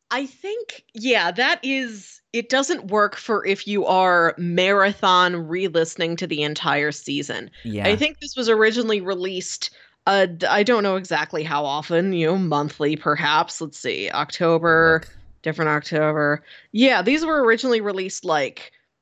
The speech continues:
Speaker 1: uh, d-, once every, uh, like, bi-monthly, it looks like, like, every other
Speaker 2: Okay.
Speaker 1: week or so. So I can imagine, like, the sketch we play in episode one,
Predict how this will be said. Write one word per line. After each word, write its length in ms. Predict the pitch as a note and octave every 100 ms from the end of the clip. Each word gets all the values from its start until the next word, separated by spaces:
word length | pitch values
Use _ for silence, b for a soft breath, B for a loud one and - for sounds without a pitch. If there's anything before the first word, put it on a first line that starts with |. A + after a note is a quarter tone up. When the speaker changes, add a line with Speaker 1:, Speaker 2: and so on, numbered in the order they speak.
| _ _ _ -
Speaker 1:
uh, 220 | F3+ E3+
d-, 160 | D#3+ E3+
once 360 | F#3+ G3+ - -
every, 720 | F#3 D#3+ E3 D#3+ D#3 D#3 D#3+ - -
uh, 220 | C3+ F2 A2+
like, 220 | E3+ E3+
bi-monthly, 640 | F#3+ F3 E3 D3 - C#3
it 120 | -
looks 240 | C3 - -
like, 180 | B2+ C#3
like, 140 | D3+
every 240 | E3 E3
other 160 | D3+ D3+
Speaker 2:
Okay. 160 | C3+ -
Speaker 1:
week 300 | G#2 - - -
or 80 | C#3+
so. 360 | - F#2 - B B B B
So 160 | -
I 60 | C4
can 120 | D#4+
imagine, 600 | D4 A#3+ A3 G#3+ G#3+ G3+
like, 200 | D#3+ - E3+
the 100 | E3
sketch 420 | - A3 G#3+ -
we 60 | C#3
play 260 | G#3+ F#3
in 80 | F3
episode 380 | E3+ F3+ G3 E3+
one, 440 | D#3+ E3 E3 F3